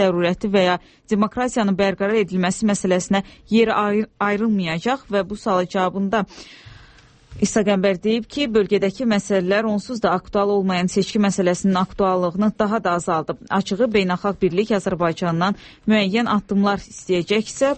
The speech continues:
bunun əvəzində biz istəyirik ki, Azərbaycanın maraqlarına uyğun da addımlar atılsın.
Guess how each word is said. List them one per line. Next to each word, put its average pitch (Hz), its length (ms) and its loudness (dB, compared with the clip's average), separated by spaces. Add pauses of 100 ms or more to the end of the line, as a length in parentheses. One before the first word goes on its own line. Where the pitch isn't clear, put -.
bunun 226 400 2
əvəzində 180 640 0 (200)
biz 190 200 0
istəyirik - 380 -2
ki, 240 100 4
Azərbaycanın 185 560 0
maraqlarına 185 640 0
uyğun 180 320 0
da 165 160 2
addımlar 160 400 -2
atılsın. 160 400 -6